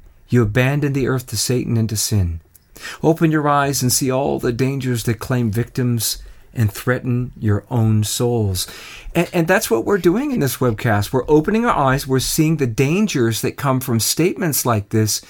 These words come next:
from the Vatican that are claiming victims and are threatening people's souls. Who did Our Lady say?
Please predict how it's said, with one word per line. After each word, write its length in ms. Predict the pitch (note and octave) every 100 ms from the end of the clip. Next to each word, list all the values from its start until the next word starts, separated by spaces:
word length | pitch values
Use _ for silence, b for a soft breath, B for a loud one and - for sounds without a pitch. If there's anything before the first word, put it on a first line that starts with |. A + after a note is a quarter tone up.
| B B -
from 160 | D3+
the 80 | B2+
Vatican 600 | A2+ C#3+ F3 D3+ A2+ A2+
that 120 | C#3
are 60 | C#3+
claiming 440 | C#3+ C#3+ C#3+ D#3+ D3
victims 520 | A#2 G#2+ B2+ C3+ -
and 120 | B2+
are 100 | C3
threatening 540 | - - A2 - C3
people's 400 | B2+ A#2 G#2+ A#2+
souls. 560 | - D3+ E3+ - - - B B B -
Who 280 | - D3 F3
did 160 | E3
Our 100 | D3+
Lady 240 | D#3 D#3+ E3
say? 420 | - E3 G#3+